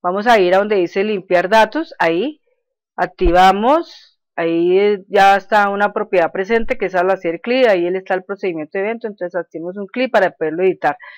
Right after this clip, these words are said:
Entonces vamos a adicionar acá los otros dos mecanismos que tenemos que hacer.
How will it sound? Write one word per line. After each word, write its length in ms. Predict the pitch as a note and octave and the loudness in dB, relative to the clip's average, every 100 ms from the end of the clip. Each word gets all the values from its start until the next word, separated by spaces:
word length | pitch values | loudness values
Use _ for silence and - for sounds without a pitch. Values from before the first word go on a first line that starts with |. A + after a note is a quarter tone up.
| - - - _ | -20 -20 -20 _
Entonces 240 | E3+ G3 G3 | -6 -2 2
vamos 260 | G#3 A3 | 0 0
a 60 | A#3 | 2
adicionar 500 | F#3+ E3+ E3+ D#3+ D#3+ | 2 0 -2 0 0
acá 280 | F#3+ G3+ G3 | 0 2 2
los 200 | G3 G3+ | 0 -4
otros 460 | F#3+ F#3+ F#3+ - _ | -6 -6 -8 -14 _
dos 320 | F#3 F#3+ F#3+ | -4 -2 -2
mecanismos 600 | G3 F#3+ E3+ D#3 E3+ - | -4 -2 -2 -2 -8 -6
que 180 | F#3+ E3 | -6 -6
tenemos 500 | D#3+ D3+ D#3+ E3 - | -6 -6 -8 -12 -10
que 80 | G3+ | -6
hacer. 280 | F#3+ B3 | 0 0